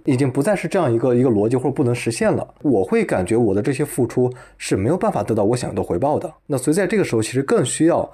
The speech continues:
在其他方面得到这种正反馈，让自己去加强这种信心。你是可以的，或者说你是有这样一种能够被大家所认可的一些优势和能力的，这个我觉得是非常重要。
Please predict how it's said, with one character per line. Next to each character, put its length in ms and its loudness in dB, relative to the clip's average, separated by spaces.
在 240 -2
其 160 -6
他 160 -2
方 240 -2
面 320 0
得 140 0
到 120 0
这 120 0
种 120 0
正 160 -2
反 120 -4
馈， 160 -4
让 200 2
自 140 -4
己 140 -2
去 360 0
加 180 -2
强 240 -2
这 80 0
种 160 -4
信 220 -2
心。 260 -4
你 60 -2
是 100 -4
可 220 0
以 100 2
的， 120 -4
或 180 -4
者 40 0
说 140 0
你 80 -4
是 160 2
有 120 2
这 140 -4
样 160 0
一 20 -2
种 280 -2
能 120 -6
够 120 -2
被 100 -2
大 100 0
家 60 0
所 180 -4
认 240 0
可 160 -6
的 140 -2
一 20 0
些 160 -2
优 160 4
势 140 -2
和 100 -4
能 160 -4
力 140 0
的， 140 -6
这 160 0
个 60 2
我 100 2
觉 120 -2
得 60 0
是 100 -6
非 100 -6
常 140 -4
重 120 -4
要。 280 -10